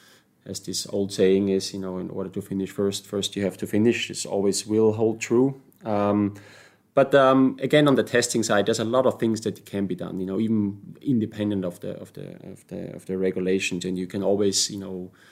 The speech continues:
make sure that, uh, you know, with the technologies these days, you know, the, the, the, the ability to simulate or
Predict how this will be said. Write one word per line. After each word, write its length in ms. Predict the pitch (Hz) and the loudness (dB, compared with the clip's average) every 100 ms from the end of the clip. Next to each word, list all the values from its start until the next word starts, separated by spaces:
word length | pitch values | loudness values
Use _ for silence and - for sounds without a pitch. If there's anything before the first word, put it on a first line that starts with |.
| _ _ _ - | _ _ _ -6
make 160 | 98 92 | -6 -4
sure 380 | - 98 101 | -2 2 2
that, 300 | 95 95 - 98 | 2 -2 -2 -6
uh, 140 | 92 | -4
you 80 | 95 | -2
know, 100 | 95 | -2
with 180 | 98 98 | -2 -4
the 80 | |
technologies 640 | 92 - - 104 104 - 92 | -6 -6 -4 0 0 0 -6
these 220 | 101 95 | -6 -4
days, 320 | 98 92 90 | -2 0 -2
you 100 | 101 | -6
know, 240 | 98 92 92 | -8 -8 -8
the, 340 | 90 92 92 - | -10 -10 -14 -18
the, 240 | - - - _ _ | -20 -18 -20 _ _
the, 120 | - 87 | -20 -14
the 140 | 101 | -8
ability 400 | 101 127 127 113 | 0 4 4 2
to 120 | 107 | -2
simulate 540 | 104 110 110 104 95 92 - _ _ - | -4 -2 0 2 0 -2 -16 _ _ -20
or 120 | - | -12